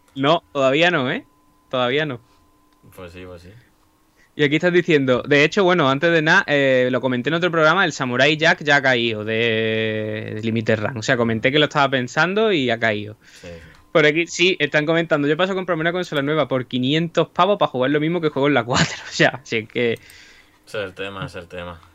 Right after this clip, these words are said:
Speaker 2: Que tú cuando estrenas una consola esperas estrenarlo con cosas exclusivas y exclusivo
Speaker 1: Mm.
Speaker 2: nada más que hay el Demon Soul, vaya. O sea, que es
Speaker 1: Mm.
Speaker 2: que no, no hay más.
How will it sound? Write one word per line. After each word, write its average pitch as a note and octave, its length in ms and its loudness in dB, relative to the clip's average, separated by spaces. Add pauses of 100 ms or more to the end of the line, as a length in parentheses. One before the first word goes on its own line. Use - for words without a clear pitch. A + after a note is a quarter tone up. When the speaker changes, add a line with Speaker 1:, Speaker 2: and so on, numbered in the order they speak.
Speaker 2:
Que F#2+ 100 -16
tú G2+ 160 -12
cuando G#2 300 -8
estrenas G#2+ 360 -6
una G#2 220 -6
consola G#2 360 -6
esperas G#2+ 760 -4
estrenarlo G2+ 460 -8
con G#2 160 -10
cosas G2+ 220 -10
exclusivas G2 520 -8
y F2 140 -12
exclusivo G#2 440 -6
Speaker 1:
Mm. G2 40 -6
Speaker 2:
nada G2+ 120 -6
más G2 80 -8
que G2 140 -8
hay F#2 220 -8
el F2 280 -10
Demon F2 260 -12
Soul, G2 260 -8
vaya. F2 280 -10 (220)
O - 20 -20
sea, E2+ 200 -20
que C3 100 -6
es A2+ 60 -8
Speaker 1:
Mm. - 20 -14
Speaker 2:
que G2+ 120 -12
no, F2+ 280 -14 (180)
no F2+ 80 -12
hay F2+ 80 -10
más. F2+ 180 -10